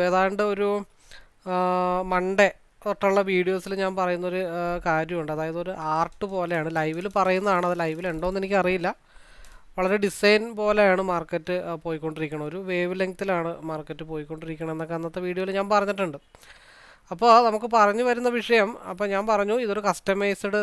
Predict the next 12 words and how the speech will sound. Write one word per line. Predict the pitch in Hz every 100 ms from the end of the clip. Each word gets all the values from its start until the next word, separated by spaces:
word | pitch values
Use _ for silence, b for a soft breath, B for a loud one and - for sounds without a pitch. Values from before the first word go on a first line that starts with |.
| 190
സ്ട്രാറ്റജി | 190 170 170 175 175 185 -
ചാർട്ടാണ്. | 147 143 - 151 123 - b b b b b b b - 185
അപ്പോൾ | 254 254
ഈ | 262
ഒരു | 262
ചാർട്ടിനെ | 247 220 - 214
പറ്റി | 220 240 -
കൂടുതൽ | 208 196 202 202
അറിയാനോ, | 175 175 180 180 190 156 - 170
ആ, | 170 170
അല്ലെങ്കിൽ | 165 175 185 185
മനസ്സിലാക്കാനോ | 170 156 175 175 170 175 175